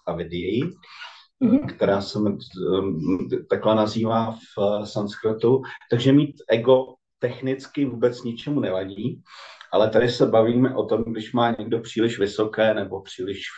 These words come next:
Speaker 1: jako nadměrné ego. A tady se o něm bavíme jako o hodnotě,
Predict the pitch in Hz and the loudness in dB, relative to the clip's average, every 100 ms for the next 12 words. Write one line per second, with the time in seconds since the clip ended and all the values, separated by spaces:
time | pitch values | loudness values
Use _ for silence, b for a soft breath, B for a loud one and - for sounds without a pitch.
0 | - - 90 92 92 - 110 113 110 117 | -14 -12 -6 -2 -2 0 2 4 4 2
1 | 107 101 101 107 110 - _ B B B | 2 0 4 2 0 -6 _ B B B
2 | B B B - 107 110 - 104 - 110 | B B B 0 2 2 0 -2 2 4
3 | 120 113 113 117 117 120 113 - 123 110 | 6 4 4 2 0 0 2 4 4 2
4 | 113 104 113 107 - 101 110 135 | -4 -6 -8 -6 -4 -4 -6 -10